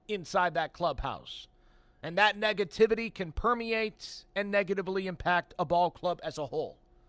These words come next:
So, Josh, I'm with you. I want Bobby and Vinny and Salvi, Garcia,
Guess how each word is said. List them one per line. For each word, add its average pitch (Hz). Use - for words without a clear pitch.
So, 240
Josh, 254
I'm 254
with 233
you. 294
I 233
want 254
Bobby 247
and 220
Vinny 226
and 202
Salvi, 202
Garcia, 233